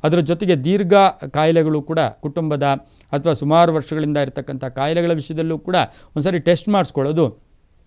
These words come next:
ತುಂಬನೇ ಒಳ್ಳೆಯದಾಗತ್ತೆ. ಒಂಚೂರು ನರಗಳ ನೋವು ಬರ್ತಕ್ಕಂಥದ್ದು, ಮೈಗ್ರೇನ್, ಹೆಡ್‌ಏಕ್ ಅಂತ ಏನು ಕರಿತೀವಿ, ನಮಗೆ ಗೊತ್ತಾಗೋದೇ ಇಲ್ಲ, ಅಷ್ಟು ತಲೆ ನಮಗೆ ನೋವು ಬರ್ತಾ ಇರುತ್ತೆ. ಅಂತಹ ನೋವಿನಿಂದ ಬಳಲ್ತಕ್ಕಂಥದ್ದು,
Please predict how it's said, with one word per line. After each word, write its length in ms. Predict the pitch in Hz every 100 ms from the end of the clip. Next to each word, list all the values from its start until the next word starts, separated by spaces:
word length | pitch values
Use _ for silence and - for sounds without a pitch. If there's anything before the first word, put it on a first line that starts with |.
| - 139
ತುಂಬನೇ 380 | 135 147 160 160
ಒಳ್ಳೆಯದಾಗತ್ತೆ. 640 | 131 135 127 120 117 143 143 _ _ -
ಒಂಚೂರು 240 | 139 151
ನರಗಳ 400 | 131 139 160 165
ನೋವು 300 | 143 131 156
ಬರ್ತಕ್ಕಂಥದ್ದು, 920 | 135 123 127 127 117 123 120 143 143 _ _ -
ಮೈಗ್ರೇನ್, 560 | 143 180 151 180 170 - -
ಹೆಡ್‌ಏಕ್ 580 | 156 165 151 190 185 165
ಅಂತ 180 | 143
ಏನು 140 | 151 143
ಕರಿತೀವಿ, 540 | 147 151 151 131 104 _ _ -
ನಮಗೆ 160 | 156 139
ಗೊತ್ತಾಗೋದೇ 500 | 143 147 175 180 180
ಇಲ್ಲ, 120 | 160
ಅಷ್ಟು 380 | 123 - _ 208
ತಲೆ 400 | 160 156 170 160
ನಮಗೆ 340 | 135 147 165 131 - _ -
ನೋವು 160 | 143 156
ಬರ್ತಾ 280 | 143 - 139
ಇರುತ್ತೆ. 480 | 127 143 147 147 _ -
ಅಂತಹ 320 | 160 175 190
ನೋವಿನಿಂದ 560 | 170 151 170 175 170 160
ಬಳಲ್ತಕ್ಕಂಥದ್ದು, 1000 | 135 143 143 131 127 117 120 127 139